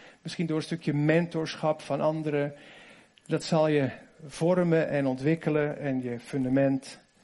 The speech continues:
versterken. En uiteindelijk komt naar buiten wat van binnen zit. En als we ook vol van de geest van God zijn, dan gaat de vrucht van de geest in ons leven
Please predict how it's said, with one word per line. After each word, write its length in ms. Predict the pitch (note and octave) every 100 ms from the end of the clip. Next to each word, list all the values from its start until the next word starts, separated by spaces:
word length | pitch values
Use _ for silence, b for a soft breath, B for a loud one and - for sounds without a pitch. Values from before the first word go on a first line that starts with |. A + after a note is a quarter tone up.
| _
versterken. 640 | - C3+ - C#3 C3+ C3+ - - _ _ _ _ _ _ _ _ _ _ _ _ _ -
En 100 | -
uiteindelijk 640 | D#3 D3+ D#3+ E3+ D#3+ - - B B B B B - - _ _
komt 480 | E3 D3 C3+ - - _
naar 220 | - C3+ B2
buiten 420 | D3+ F3 F3 D3+
wat 180 | C#3+ -
van 180 | B2
binnen 260 | B2 C#3 C3+
zit. 360 | B2 - - - _ _ _ b b b b b b _
En 140 | -
als 140 | C#3+ C3
we 60 |
ook 140 | D3+ D3+
vol 280 | - F3
van 160 | F3 D3
de 100 | C3+
geest 320 | - E3 F3
van 100 | -
God 260 | C#3 E3+ E3
zijn, 460 | E3 D3+ D3+ D#3 C#3
dan 340 | C#3 C3 C3+
gaat 200 | C3+ -
de 80 | D3
vrucht 420 | - - F3+ E3
van 180 | - D3
de 80 | C#3+
geest 400 | - D#3 D#3 -
in 60 |
ons 160 | D3 C#3
leven 460 | D3 D3 D3+ C#3+